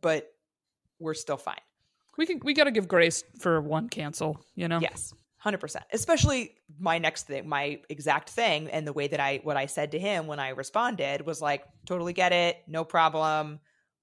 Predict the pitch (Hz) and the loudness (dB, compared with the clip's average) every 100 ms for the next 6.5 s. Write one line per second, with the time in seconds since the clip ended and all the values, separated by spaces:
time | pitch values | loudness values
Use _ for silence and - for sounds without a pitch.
0 | _ 175 180 180 170 165 160 151 147 139 | _ 0 0 2 2 2 2 0 -2 -2
1 | 123 127 127 - 135 123 110 101 - 135 | -4 -6 -8 -10 -8 -4 -4 -4 -2 -2
2 | 151 175 175 170 185 170 156 - 139 143 | 4 4 6 2 -2 -4 -6 -6 -6 -6
3 | 143 143 - 160 - 147 147 143 135 _ | -8 -12 -10 -10 -8 -8 -8 -8 -10 _
4 | _ _ _ _ _ _ 160 160 156 123 | _ _ _ _ _ _ -8 -6 -2 -2
5 | 123 - _ _ _ _ _ _ _ _ | -2 -6 _ _ _ _ _ _ _ _
6 | - 170 151 143 156 | -2 0 0 -4 -12